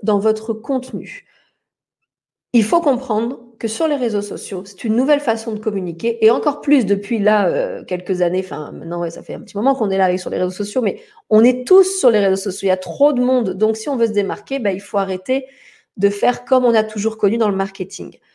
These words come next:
Si vous êtes là ce soir, c'est que cette forme de, euh,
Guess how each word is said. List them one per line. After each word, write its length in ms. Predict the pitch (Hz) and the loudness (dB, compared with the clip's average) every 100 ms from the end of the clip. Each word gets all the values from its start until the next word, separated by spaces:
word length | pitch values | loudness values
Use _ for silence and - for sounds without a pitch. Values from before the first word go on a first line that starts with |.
| _ _ - | _ _ -4
Si 140 | 202 | 2
vous 80 | 196 | 4
êtes 120 | 202 | 4
là 120 | 208 | 4
ce 100 | 208 | 2
soir, 280 | 202 285 294 | 0 2 2
c'est 140 | - 214 | 0 0
que 120 | 208 | 0
cette 240 | 208 202 | -2 -6
forme 500 | - - 240 208 - - - | -4 0 2 2 -4 -12 -10
de, 480 | 175 190 185 - - | -4 -2 -2 -6 -6
euh, 520 | 185 175 165 - 196 | -4 -4 -6 -12 -16